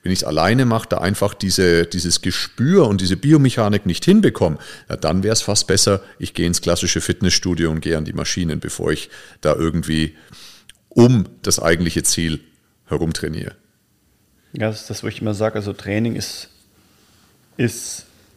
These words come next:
Speaker 2: wenn du's durchschaut hast, irgendwo dann leicht, also gerade die Biomechanik, die ist... Ähm, ja, wenn, wenn du mal drin bist, dann auch einfach gestrickt, aber Training ist nicht einfach, eben diese, diese Übung einmal richtig hinzubekommen, da diese, dieses Bewegungsgefühl zu bekommen,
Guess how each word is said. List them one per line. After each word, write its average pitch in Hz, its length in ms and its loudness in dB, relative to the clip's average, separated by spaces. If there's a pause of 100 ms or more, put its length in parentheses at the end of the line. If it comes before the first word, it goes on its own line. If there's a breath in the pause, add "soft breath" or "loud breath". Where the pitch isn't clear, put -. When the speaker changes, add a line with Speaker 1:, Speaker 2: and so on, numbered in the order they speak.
(120)
Speaker 2:
wenn 110 260 0
du's 104 260 -8
durchschaut 110 680 -2
hast, 175 380 -12 (180)
irgendwo 120 340 -4
dann 107 200 -4
leicht, 107 320 -6
also 117 140 -8
gerade 110 220 -8 (120)
die 110 60 -12
Biomechanik, 160 760 -6 (840 loud breath)
die 107 220 -4
ist... - 540 -6
Ähm, 110 480 -2 (1800 soft breath)
ja, 110 160 2
wenn, 110 200 -8
wenn 110 100 -4
du 117 60 -6
mal 110 100 -4
drin 127 200 -6
bist, 139 240 -4
dann 113 100 -4
auch - 380 -2 (560)
einfach 143 380 -4
gestrickt, - 420 -8
aber 113 140 -4
Training 120 280 -4
ist 123 120 -8
nicht 110 160 -8
einfach, 117 300 -6
eben 104 160 -8
diese, 107 340 -6
diese 101 240 -8
Übung 147 480 -6
einmal 123 360 -2
richtig - 520 -12
hinzubekommen, 127 720 -4
da 113 120 -2
diese, 110 420 -4
dieses 107 720 -6
Bewegungsgefühl 127 800 -4
zu - 140 -10
bekommen, 110 440 -4